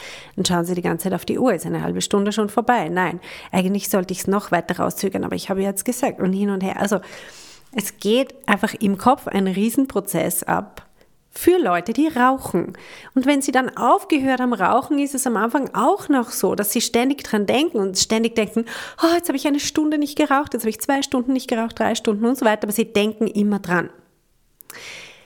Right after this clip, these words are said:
Nichtraucherinnen denken nicht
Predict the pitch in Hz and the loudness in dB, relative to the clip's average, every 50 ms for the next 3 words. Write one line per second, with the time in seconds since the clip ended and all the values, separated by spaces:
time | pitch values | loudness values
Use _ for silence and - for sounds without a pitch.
0 | _ _ _ _ _ _ _ - 220 226 233 240 262 311 311 - - - - - | _ _ _ _ _ _ _ 0 2 4 4 6 4 4 2 -2 -12 -14 -14 -16
1 | - - - - 190 180 165 170 170 165 - - - 196 202 233 320 381 - - | -18 -14 -6 0 2 2 4 2 2 0 -4 0 2 2 4 4 2 0 -4 -14
2 | - - - _ - - 208 196 190 180 165 175 208 302 415 - - - - - | -20 -20 -20 _ -2 2 2 2 4 2 2 2 2 0 0 -2 -4 -20 -20 -20
3 | _ _ _ _ _ _ _ _ _ _ _ _ _ _ - 196 196 202 208 202 | _ _ _ _ _ _ _ _ _ _ _ _ _ _ 0 0 2 2 0 0
4 | - 247 247 233 208 175 175 208 - - - - - | 0 2 2 2 2 0 0 -2 -6 -10 -14 -16 -18